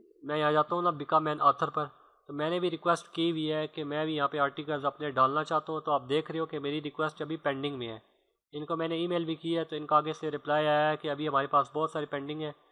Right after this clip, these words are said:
तो जैसे ही हम, आपका मतलब number <laughs> आएगा यहाँ, तो हम आपके articles को देख के तो फिर आपकी request को proof कर देंगे।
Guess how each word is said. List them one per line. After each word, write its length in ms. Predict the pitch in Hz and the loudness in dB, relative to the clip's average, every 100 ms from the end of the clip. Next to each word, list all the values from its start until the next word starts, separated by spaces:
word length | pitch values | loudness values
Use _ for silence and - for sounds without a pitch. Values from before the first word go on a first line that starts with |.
| _ _ _ - | _ _ _ -8
तो 140 | 143 | -6
जैसे 320 | 127 139 - | 0 0 0
ही 140 | 165 160 | -4 -2
हम, 220 | 143 143 | -4 -4
आपका 460 | - 139 139 - 147 | 0 4 4 4 4
मतलब 480 | 135 143 - - - | 4 0 -4 -8 -6
number 280 | 131 135 147 | 0 4 4
<laughs> 0 | |
आएगा 380 | 127 165 151 143 | 6 4 6 6
यहाँ, 360 | 131 120 131 - - - | 6 2 0 -8 -14 -6
तो 60 | 156 | 2
हम 80 | 151 | 8
आपके 260 | 147 - | 8 8
articles 400 | 147 131 143 143 | 4 4 2 0
को 160 | - 139 | 0 -2
देख 220 | 123 139 | 0 -2
के 100 | - | -2
तो 80 | 139 | -6
फिर 160 | 143 135 | 2 6
आपकी 300 | 127 - 131 | 6 2 -8
request 380 | 127 139 131 | -4 -2 -2
को 60 | 156 | -6
proof 220 | - 139 | -6 -6
कर 260 | 135 139 127 | 0 2 2
देंगे। 280 | 117 110 | -2 -10